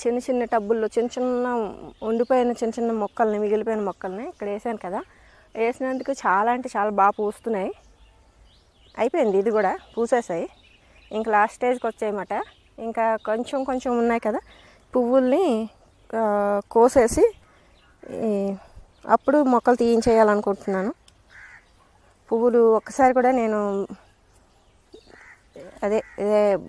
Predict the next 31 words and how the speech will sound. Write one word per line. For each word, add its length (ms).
దండ 260
గుచ్చలేదు. 580
సరే, 260
ఇంకా 180
ఈ 480
లాస్ట్ 420
పువ్వుల్ని 360
కోసేసి 640
దండ 240
గుచ్చేసి 640
అప్పుడు 240
మొక్కలు 360
తీసేయాలి 540
అని 180
అనుకుంటున్నాను 540
అనమాట. 360
ఎందుకంటే 440
చెట్టుకు 240
ఒకటో 240
రెండో 240
బాగున్నాయి, 420
మిగతా 300
అన్నీ 200
వాడిపోయినాయి 540
అన్నమాట. 340
ఈ 60
బాగున్న 360
పువ్వులు 260
మనం 200
కోసేసుకొని, 640
ఉమ్, 520